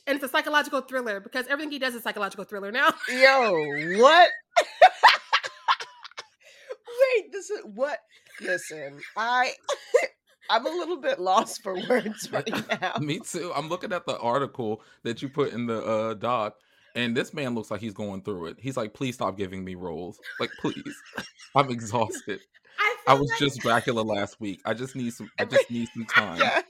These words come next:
Speaker 3: <laughs>
Speaker 1: I feel like people now are just, like, pulling random words out of a hat <laughs> and being like, "Will you do it, Nicky Cage?"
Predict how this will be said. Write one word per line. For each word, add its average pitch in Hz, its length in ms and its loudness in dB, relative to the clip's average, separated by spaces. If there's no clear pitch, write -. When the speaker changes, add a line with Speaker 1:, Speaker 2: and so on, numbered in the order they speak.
Speaker 3:
<laughs> - 60 2
Speaker 1:
I - 20 -16
feel 277 80 -8
like 466 200 -2
people 392 300 -2
now 359 240 -2
are 349 60 -6
just, 330 180 -10
like, 311 180 -4
pulling 311 300 -8
random 285 320 -4
words 254 260 -4
out 254 100 -4
of 247 100 -10
a 247 80 -6
hat 233 400 -2
<laughs> - 120 -4
and 269 100 2
being 254 120 2
like, 247 140 -2
"Will 277 80 -4
you 285 160 -2
do 311 180 0
it, 311 100 2
Nicky 254 220 -6
Cage?" - 580 -4